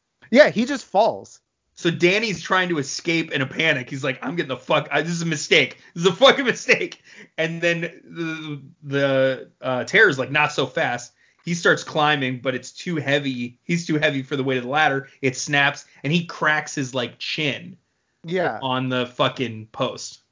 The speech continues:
Speaker 1: Yeah, Chuck Norris does nothing.
Speaker 2: Nothing. Nothing.
Speaker 1: Nothing. He gets, he gets, he finds the crazy room with the dead bodies. He gets worked over by this guy, and then this guy essentially, like, does a,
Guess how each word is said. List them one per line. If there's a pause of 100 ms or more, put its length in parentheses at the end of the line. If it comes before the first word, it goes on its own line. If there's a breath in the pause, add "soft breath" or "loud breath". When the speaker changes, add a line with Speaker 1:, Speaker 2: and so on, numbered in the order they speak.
Speaker 1:
Yeah,
Chuck
Norris
does
nothing. (720)
Speaker 2:
Nothing. (280)
Nothing.
Speaker 1:
Nothing.
He
gets,
he
gets,
he
finds
the
crazy
room
with
the
dead
bodies.
He
gets
worked
over
by
this
guy,
and
then
this
guy
essentially,
like, (500 soft breath)
does
a,